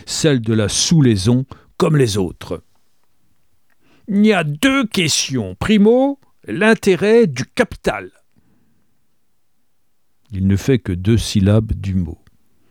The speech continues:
Il avale le lit avec la joie d'un homme qui mange le nez à son adversaire. Secondo,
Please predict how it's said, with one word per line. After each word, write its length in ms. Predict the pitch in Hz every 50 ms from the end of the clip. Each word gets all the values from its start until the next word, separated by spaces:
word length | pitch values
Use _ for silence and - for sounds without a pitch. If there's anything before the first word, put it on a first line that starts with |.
| _ _ -
Il 220 | 120 113 113 113 - _
avale 460 | - 127 127 117 127 156 170 160 143
le 100 | 117 110
lit 380 | 107 107 113 127 151 175 185 - _ _ _ _ _ _ _ -
avec 320 | - 104 104 120 110 -
la 120 | 110 113 113
joie 280 | 107 - 139 143 135
d'un 220 | 117 117 107 107 117
homme 300 | 123 135 139 135 120 107
qui 160 | - - 107
mange 360 | 107 113 117 117 107 95 -
le 140 | 104 107 107
nez 260 | 104 107 117 123 117
à 60 | 101
son 240 | 90 - - 101 98
adversaire. 1000 | 101 98 95 87 87 92 87 85 - - - 78 76 76 - - - - - _ _ _ _ _ _ _ _ _ _ - - - -
Secondo, 1080 | - - - - 302 311 277 208 208 226 208 190 165 151 208 247 285 302 302 294